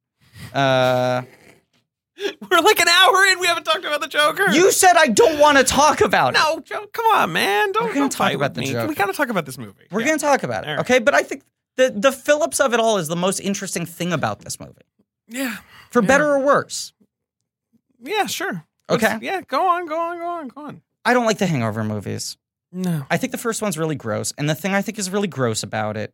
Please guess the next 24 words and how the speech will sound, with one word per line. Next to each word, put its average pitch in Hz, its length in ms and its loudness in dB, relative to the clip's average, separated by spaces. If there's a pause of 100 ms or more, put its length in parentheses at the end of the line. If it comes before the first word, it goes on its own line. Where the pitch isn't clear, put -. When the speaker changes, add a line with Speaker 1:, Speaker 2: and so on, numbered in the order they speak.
Speaker 1:
is 139 220 -2
it's, - 320 -4
like, 131 300 0 (320)
the 165 100 -4
worst 185 400 -2
of 170 80 -6
both 135 260 -2
worlds, 107 540 -10 (200)
where 117 640 -2 (460)
it's 165 180 -6 (100)
all 180 240 4
about 185 260 2
depravity, 113 580 -4
but 104 140 -8
the 131 60 -4
whole 143 180 -4
movie's 123 240 -4
about, 113 160 -6
like, 117 120 -8
but 185 100 -6
actually 175 440 -2
they're 139 140 -2
nice 120 240 -2
guys. - 340 -20